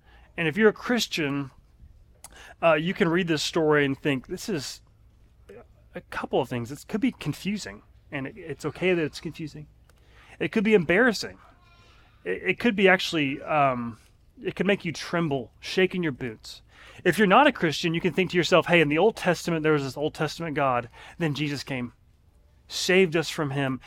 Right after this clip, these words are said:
and now Jesus has ascended into heaven, and that Old Testament God is back, striking people down, waiting with the gun cocked to pull the trigger."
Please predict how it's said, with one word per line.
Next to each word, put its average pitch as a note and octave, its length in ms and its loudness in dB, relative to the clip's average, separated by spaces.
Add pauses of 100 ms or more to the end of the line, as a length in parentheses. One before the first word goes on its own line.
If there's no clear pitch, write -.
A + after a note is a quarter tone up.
(160)
and D3+ 100 -4
now D#3 120 4
Jesus D#3+ 280 -4
has D3+ 100 -6
ascended F#3 420 -2
into D3+ 180 -2
heaven, C3 380 0 (340)
and D3+ 160 0
that C3+ 80 0
Old D3 220 0
Testament E3+ 460 -2
God D3 180 2
is D3+ 80 -10
back, - 440 -8 (340)
striking C#3+ 640 2
people D3+ 240 -2
down, G2+ 280 -4 (520)
waiting G3 680 4
with D3 220 -2
the C3 100 -8
gun D#3 380 2
cocked D#3 640 4 (100)
to D#3+ 60 -8
pull C#3+ 140 -6
the B2+ 100 -8
trigger." A2 300 -16